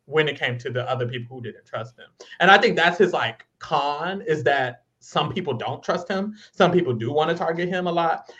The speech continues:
And when it comes to, like, I guess the top tier elite players, that doesn't usually happen to them. Or if it does, they're really good at savvying their way out of it. I think with Xavier, it's just like he can win a comp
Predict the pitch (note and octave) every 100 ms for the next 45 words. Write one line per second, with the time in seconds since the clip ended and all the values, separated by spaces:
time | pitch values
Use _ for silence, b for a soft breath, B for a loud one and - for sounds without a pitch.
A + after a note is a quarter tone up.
0 | b E3 D#3 - D#3+ F3 F3 F#3+ F3 F3+
1 | C#3+ C3 A2+ - C#3 C3 B2 B2+ A#2+ -
2 | F3 - - - F3+ D3+ C#3 C#3+ C#3+ E3+
3 | F3+ _ - E3 D#3 A#2 A2+ A#2 b b
4 | - E3+ E3 C#3+ B2 C3 C3 B2 A#2+ B2+
5 | B2 B2+ C3+ C3 C3 F#3+ D#4+ A3+ F3 F3
6 | - D3+ C3 D#3+ D3 - B2+ A#2+ C#3+ B2+
7 | B2+ A#2+ A2 - - C3 B2+ B2+ A#2+ A2+
8 | A2+ A2+ A2 A2+ A2+ A2+ D3 E3+ D#3+ C#3+
9 | B2 B2+ B2+ A#2+ A#2+ B2 A#2 - F3 A#2+
10 | A2 A2+ B2